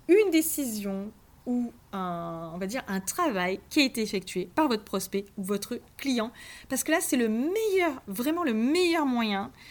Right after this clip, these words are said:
de vous faire détester. Alors, pas ouvertement, mais en tout cas, ça augmente considérablement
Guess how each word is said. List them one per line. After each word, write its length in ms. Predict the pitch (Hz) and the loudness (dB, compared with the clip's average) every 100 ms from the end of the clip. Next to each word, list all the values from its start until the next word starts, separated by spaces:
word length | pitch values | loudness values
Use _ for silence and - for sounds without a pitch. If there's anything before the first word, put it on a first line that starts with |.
| - - | -16 -6
de 360 | 180 233 285 302 | 0 4 4 2
vous 100 | 202 | -4
faire 220 | 208 214 | -2 -2
détester. 560 | 202 247 233 233 226 233 | -2 0 0 -2 -4 -6
Alors, 160 | 165 - - | -8 -12 -4
pas 80 | 359 | -2
ouvertement, 560 | 247 - 185 190 - | 0 -2 -4 -4 -6
mais 120 | 208 226 | -2 -2
en 40 | |
tout 140 | 214 | -2
cas, 260 | 208 226 247 - - | -2 -2 -2 -8 -12
ça 200 | - 339 | -4 0
augmente 280 | 220 214 202 | 0 0 -4
considérablement 720 | 302 - 285 220 196 196 320 | -6 -6 -4 -2 -2 -4 -6